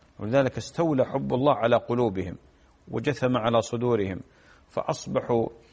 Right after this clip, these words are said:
لا يرون إلا أسماء الله الحسنى. كلما مر بهم،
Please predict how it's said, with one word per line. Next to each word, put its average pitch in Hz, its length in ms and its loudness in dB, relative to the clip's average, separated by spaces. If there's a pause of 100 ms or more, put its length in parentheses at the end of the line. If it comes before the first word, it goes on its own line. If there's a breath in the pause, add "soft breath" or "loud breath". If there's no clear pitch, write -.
(340 soft breath)
لا 123 160 2
يرون 117 360 2
إلا 107 320 -2
أسماء 101 320 -2
الله 95 260 2
الحسنى. 90 380 -6 (120)
كلما 127 480 2
مر 117 280 0
بهم، 104 380 0